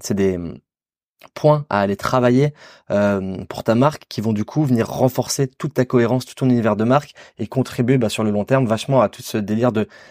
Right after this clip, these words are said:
création de communauté, de love brand et de fidélisation, euh, de fidélisation client. Sur ce, j'espère que ces conseils t'aideront à rendre ta marque unique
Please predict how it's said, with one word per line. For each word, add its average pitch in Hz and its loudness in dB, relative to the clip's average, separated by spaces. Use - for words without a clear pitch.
création 120 -2
de 113 -2
communauté, 113 2
de 107 0
love 107 2
brand 113 2
et 117 -2
de 107 -2
fidélisation, 120 0
euh, 101 0
de 95 -6
fidélisation 110 -2
client. - -10
Sur - 0
ce, - 0
j'espère 131 -2
que 123 -4
ces - -6
conseils 123 0
t'aideront 151 -2
à 107 0
rendre 127 0
ta 135 0
marque 147 0
unique 165 -2